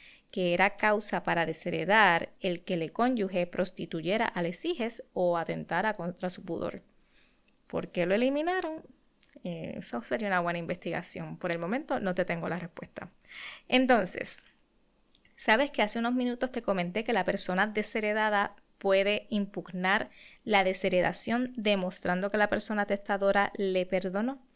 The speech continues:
Pues el Código Civil dispone, al final de estos artículos, que la reconciliación excluye la desheredación y produce nuestra palabra de domingo, preterición.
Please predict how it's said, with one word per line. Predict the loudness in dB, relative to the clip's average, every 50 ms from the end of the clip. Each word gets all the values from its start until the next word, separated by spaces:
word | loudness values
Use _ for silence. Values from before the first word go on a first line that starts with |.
| _ _ -20 -20 -20 -20 -16 -8
Pues | -4 -2 0 0
el | 0 -2
Código | 0 0 0 2 2 2 0 -2
Civil | -2 -4 -4 -2 -2 -2 -2
dispone, | -4 -4 -4 -6 -4 -2 -2 0 0 0 -2 -2 -4 -6 -6 -6
al | -6 -6 -4
final | -4 -2 -2 0 0 0 0 0
de | 2 2
estos | 0 0 -4 -6 -8 -6 -4
artículos, | -4 -6 -6 -6 -8 -10 -6 -4 -2 0 0 0 -2 -4 -8 -14 -10
que | -4 -2 0
la | 0 0 0
reconciliación | -2 -4 -4 -4 -4 -6 -6 -6 -6 -4 -2 -2 -2 -2 -4 -2 -2 -2 -2 -2 -4 -6 -6 -4
excluye | -4 -4 -2 -2 -4 -4 -4 -6 -6 -4 0 2 2 2 2 2 0 -2 -2 -2 -2 -2
la | -2 0 2 2 2
desheredación | 0 0 0 0 0 0 0 -2 0 0 0 0 0 -2 -4 -6 -6 -6 -6 -8 -10 -14 _ -20 -20 -20 -20 -20 -10 -6
y | -4 -2 0
produce | 2 2 4 4 4 2 2 2 0 0 -2 -2
nuestra | -2 -2 -2 -2 -2 -2 -4 -2
palabra | -2 -2 -2 -2 -2 -2 -2 0
de | 0 2 4
domingo, | 4 4 4 2 0 0 0 -2 -4 -4 -6 -16 -20 -20 _ _ _ 4
preterición. | 6 6 8 6 6 6 4 2 2 0 -2 -4 -4 -4 -6 -6 -8 -12 -16